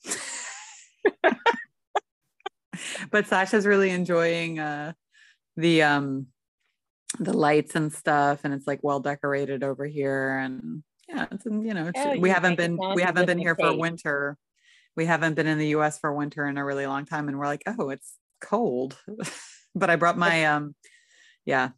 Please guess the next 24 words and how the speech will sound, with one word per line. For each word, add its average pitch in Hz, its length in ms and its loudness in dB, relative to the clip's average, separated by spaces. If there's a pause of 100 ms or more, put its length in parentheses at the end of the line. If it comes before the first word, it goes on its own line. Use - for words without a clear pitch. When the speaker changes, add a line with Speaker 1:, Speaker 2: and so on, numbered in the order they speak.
Speaker 1:
I 147 40 -2
brought 170 160 2
my 180 100 4
big 160 200 2
ass 156 180 2
comforter 160 400 0
coat, 175 320 -2
my, 139 480 -6
like, 143 200 -6
New 147 100 -4
York 139 340 -4 (360)
coat, 156 200 2
Speaker 2:
Your 165 120 0
New 170 160 -4
York 170 200 2
Speaker 1:
and - 80 -4
Speaker 2:
style 160 400 2
winter. 196 440 -2 (460)
Speaker 1:
Yeah, 165 360 4
it's, - 140 -4
like, 160 160 0
the 143 100 0
floor 147 320 2
length. 143 360 0